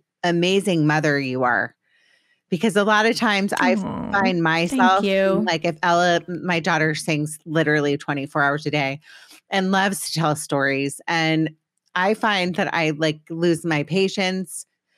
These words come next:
Speaker 1: and might be like, "Okay, it's time for bed. Good night." And, you know, we don't take the time. I'm realizing lately that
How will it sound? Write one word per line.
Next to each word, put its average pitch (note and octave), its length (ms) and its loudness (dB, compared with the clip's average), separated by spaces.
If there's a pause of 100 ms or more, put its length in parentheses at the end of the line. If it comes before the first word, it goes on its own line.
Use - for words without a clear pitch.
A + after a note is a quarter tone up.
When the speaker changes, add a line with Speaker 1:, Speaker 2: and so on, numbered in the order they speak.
(320)
Speaker 1:
and D#3+ 680 2
might E3+ 280 0
be E3+ 160 2
like, E3 260 2
"Okay, F4+ 240 2
it's F4 140 -2
time A3+ 140 0
for D4 120 4
bed. D#4+ 220 2
Good C4 100 0
night." D4 320 2
And, F#3 280 0 (100)
you A#3+ 160 2
know, F3 260 2
we G3+ 160 0
don't G#3 260 0
take A#3 360 -2
the F#3+ 100 0
time. C#3+ 460 -4 (520)
I'm G3+ 160 0
realizing A3+ 720 2
lately F3 800 2 (680)
that F3 540 0